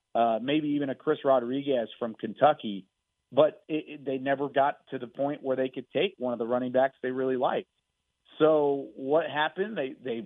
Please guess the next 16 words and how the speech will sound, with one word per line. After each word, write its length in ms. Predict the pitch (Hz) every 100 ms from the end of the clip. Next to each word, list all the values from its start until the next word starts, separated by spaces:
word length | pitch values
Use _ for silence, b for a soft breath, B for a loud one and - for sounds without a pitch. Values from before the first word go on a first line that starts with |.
| -
they 140 | 123 107
let, 280 | 113 147 147
<laughs> 80 |
they 100 | 165
let 300 | 143 151 -
Chris 200 | - 196 190
Vaughn 320 | 160 175 180 165
leave 220 | 165 170
the 80 | 170
room, 400 | 143 123 123 151 _ _ _ _ _ _
and 200 | 135 135
they 100 | 139
talked 280 | 135 165 180
about 240 | 117 107 90
it. 60 |
They 100 | 101